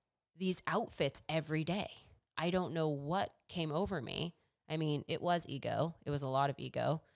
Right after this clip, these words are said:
And it was a lot of imposter syndrome. It was like, if imposter syndrome and ego had a baby, that is what I was <laughs> feeling in those moments. I mean, I still haven't frickin' finished the thirty days.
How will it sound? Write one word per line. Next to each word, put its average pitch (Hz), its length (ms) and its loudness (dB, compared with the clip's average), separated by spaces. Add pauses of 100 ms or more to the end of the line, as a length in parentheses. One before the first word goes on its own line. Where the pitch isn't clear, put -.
(380)
And 156 520 -2 (400)
it 151 120 0
was 170 140 0
a 165 40 2
lot 127 240 2
of 147 80 -2
imposter 170 420 0
syndrome. - 580 -2
It 165 80 2
was 160 180 0
like, 147 280 2 (100)
if 156 260 2
imposter 180 460 0
syndrome 160 500 0
and 127 140 -4
ego 147 240 2
had 139 200 0
a 143 40 -2
baby, 139 520 -2 (420)
that 143 240 2
is 143 160 -2
what 127 140 0
I 120 80 0
was 143 160 2
<laughs> - 0 -
feeling 156 600 -2
in 165 160 0
those 160 180 4
moments. 165 560 -2 (1120)
I 185 100 0
mean, 208 220 0 (100)
I - 60 0
still 277 300 2
haven't 226 320 0
frickin' 139 380 -2
finished 131 460 2
the 135 100 -4
thirty 131 380 0
days. - 440 0